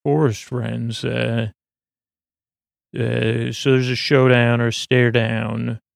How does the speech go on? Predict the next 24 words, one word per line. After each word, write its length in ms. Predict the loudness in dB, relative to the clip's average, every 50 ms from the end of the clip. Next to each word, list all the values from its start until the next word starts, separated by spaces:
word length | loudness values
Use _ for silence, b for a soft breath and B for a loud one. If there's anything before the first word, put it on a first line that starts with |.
| _ _ _ _ _
with 140 | -2 -2 -2 -2
the 80 | -4
people 300 | -2 -2 -4 0 0 0
that 160 | 0 0 0
work 240 | 2 2 2 2 0
for 100 | -2 -2
the 100 | -2 -2
Garden 400 | 2 4 4 6 4 4 0 -4
Queen, 640 | -6 -8 -8 -8 -6 -6 -6 -6 -6 -6 -8 -10 -12 _ _ _ _ _ -4
who 120 | -2 0
are, 180 | 2 2 2 2
like, 260 | 2 2 0 0 _ _
the 100 | -4 -4
Snow 380 | -4 -4 -4 0 2 4 2 2
Kids 480 | 2 0 0 2 2 2 0 -2 -6 -6
and 160 | -4 -4 -4
other 260 | -2 -2 0 0 0
kids 400 | 0 0 0 0 0 -2 -8 -8
that 120 | -4 -4 -4
have 120 | -4 -2
gone 240 | -2 -2 -2 -2 -2
through 220 | -4 -6 -6 -6
the 100 | -6 -6
wardrobe. 1080 | -8 -8 -4 0 2 2 2 2 2 0 2 2 4 4 2 2 0 -2 -4 -6 -6